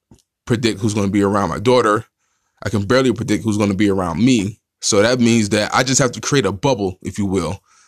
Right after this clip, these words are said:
of positivity and self-responsibility. And so I did my time. I stayed in that damn dungeon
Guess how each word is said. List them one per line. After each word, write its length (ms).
of 580
positivity 840
and 540
self-responsibility. 1120
And 120
so 440
I 100
did 180
my 100
time. 380
I 60
stayed 360
in 100
that 280
damn 340
dungeon 640